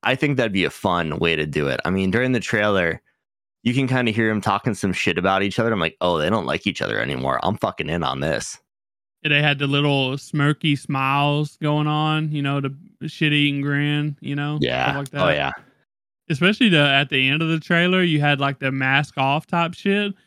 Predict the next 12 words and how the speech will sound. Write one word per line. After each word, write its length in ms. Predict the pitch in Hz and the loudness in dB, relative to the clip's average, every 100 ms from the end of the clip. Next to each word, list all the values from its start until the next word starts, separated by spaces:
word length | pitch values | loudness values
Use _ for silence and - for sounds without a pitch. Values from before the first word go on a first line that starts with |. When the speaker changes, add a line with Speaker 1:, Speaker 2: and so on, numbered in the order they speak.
| _ _ | _ _
Speaker 2:
That, 380 | 147 143 180 220 | -2 2 2 0
that 180 | 135 143 | 0 2
actually, 540 | 254 - 226 208 170 | 0 0 2 4 4
like, 280 | 139 127 127 | 4 0 0
looked 260 | 135 160 - | -2 -2 -6
really 280 | - 139 196 | -2 0 0
good. 500 | 151 175 226 85 151 - - | 0 0 0 -4 -8 -12 -12
So. 440 | 160 139 123 147 - _ _ _ | -8 -4 -4 -6 -12 _ _ _
Speaker 1:
Yeah, 240 | 107 87 65 | 0 0 0
definitely. 380 | 87 82 73 | -2 -2 -2
I 80 | - | 0
mean, 240 | 101 104 | 2 0